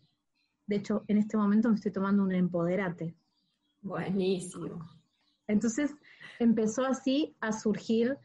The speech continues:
Speaker 1: la, la idea de, de Coacheate y empecé a, a, a trabajar, a bajar la, la idea y, se, y con esta premisa, tomarnos nuestro momento, esto que vos decís de lo de tus amigas, y que yo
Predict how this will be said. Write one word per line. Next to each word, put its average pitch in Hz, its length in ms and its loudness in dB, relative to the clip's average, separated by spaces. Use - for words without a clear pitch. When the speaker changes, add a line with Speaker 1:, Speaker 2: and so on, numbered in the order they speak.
Speaker 1:
la, 202 280 -2
la 190 220 0
idea 196 420 0
de, 175 300 0
de 185 180 -6
Coacheate 196 680 -4
y 214 160 2
empecé 190 520 -2
a, 196 260 -2
a, 185 260 -6
a 190 140 -6
trabajar, 180 520 -4
a 247 120 -2
bajar 196 340 -4
la, 196 320 0
la 190 180 -2
idea 226 460 0
y, 202 140 2
se, 214 300 0
y 208 220 2
con 220 200 2
esta 277 300 0
premisa, 202 640 0
tomarnos 294 800 2
nuestro 214 540 2
momento, 214 480 2
esto 233 160 -2
que 277 100 -2
vos 247 160 4
decís 240 420 2
de 208 100 2
lo 208 80 2
de 202 100 2
tus 202 220 -2
amigas, 220 580 4
y 202 40 2
que 226 140 2
yo 285 260 0